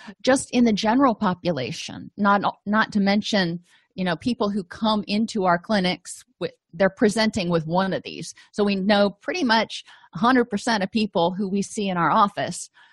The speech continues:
it is likely going to have, are likely going to have at least one of these diagnoses.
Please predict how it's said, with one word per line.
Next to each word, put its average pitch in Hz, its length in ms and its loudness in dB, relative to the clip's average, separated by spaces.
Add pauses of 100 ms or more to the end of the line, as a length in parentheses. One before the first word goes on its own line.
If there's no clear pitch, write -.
(380)
it - 140 2 (280)
is 185 200 2
likely 202 360 2
going 185 280 -2
to 185 80 -4
have, 175 320 0
are 175 120 0
likely 175 320 -2
going 170 220 -4
to 180 60 -4
have 165 360 -2 (380)
at 202 160 2
least 208 260 -2
one 175 220 0
of 156 140 -4
these 156 200 -8
diagnoses. - 920 -10